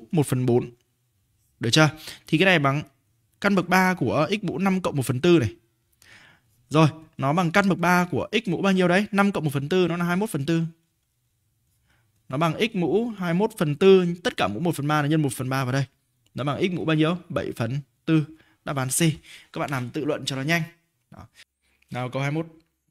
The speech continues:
<clears throat> Nghe này, nghe này. Câu hai mươi mốt, cho hàm số y bằng f(x)có đạo hàm liên tục trên R,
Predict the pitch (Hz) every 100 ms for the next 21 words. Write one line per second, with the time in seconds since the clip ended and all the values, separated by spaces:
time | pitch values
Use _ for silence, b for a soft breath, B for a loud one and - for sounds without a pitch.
0 | _ _ _ _ _ _ _ _ _ _
1 | _ _ _ _ _ _ _ _ _ _
2 | _ - 151 151 131 110 107 - _ _
3 | _ _ _ _ _ _ 202 _ _ _
4 | _ _ _ _ 147 147 127 123 131 147
5 | 127 92 _ _ _ _ _ _ - _
6 | _ _ _ _ _ _ _ _ _ _
7 | _ _ _ _ _ _ _ _ _ _
8 | _ _ _ _ _ _ 165 185 202 226
9 | - 165 220 190 156 139 151 214 165 175
10 | 214 143 147 147 139 165 160 160 156